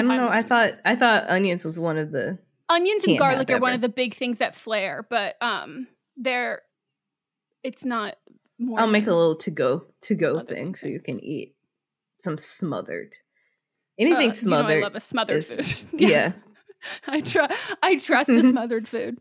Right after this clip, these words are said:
Speaker 2: Like, that's, I don't want my food dry. I would like it, I would like it smothered.
Speaker 1: Mm-hmm. All right. And then we have writer number one versus friend who wants the writer to change the barbecue since she can't come on her birthday yet.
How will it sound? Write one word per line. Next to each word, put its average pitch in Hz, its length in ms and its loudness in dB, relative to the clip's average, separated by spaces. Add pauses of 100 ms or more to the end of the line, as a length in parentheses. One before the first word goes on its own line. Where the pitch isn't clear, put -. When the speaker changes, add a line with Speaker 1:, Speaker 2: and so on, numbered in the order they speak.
Speaker 2:
Like, 285 220 4
that's, 269 340 2
I 254 140 4
don't 269 180 4
want 262 180 2
my 277 120 2
food 240 200 -4
dry. 240 240 4
I 233 80 4
would 226 140 0
like 233 140 -2
it, 240 80 0 (100)
I 269 140 4
would 262 120 0
like 240 140 0
it 208 100 -8
smothered. - 400 -12 (480)
Speaker 1:
Mm-hmm. 175 300 -6 (960)
All 196 180 4
right. 190 240 4
And 190 160 2
then 208 140 4
we 233 120 4
have 208 240 2
writer 208 260 4
number 262 260 2
one 208 300 4
versus 202 340 0
friend 190 280 2
who 226 120 0
wants 196 220 0
the 196 100 -6
writer 190 260 2
to 202 80 -4
change 180 300 -4
the 170 100 -6
barbecue 247 460 0
since 175 320 -6
she 202 160 -6
can't 233 380 -2
come 190 340 -2
on 170 180 -2
her 175 160 -4
birthday - 540 -8 (300)
yet. - 320 -6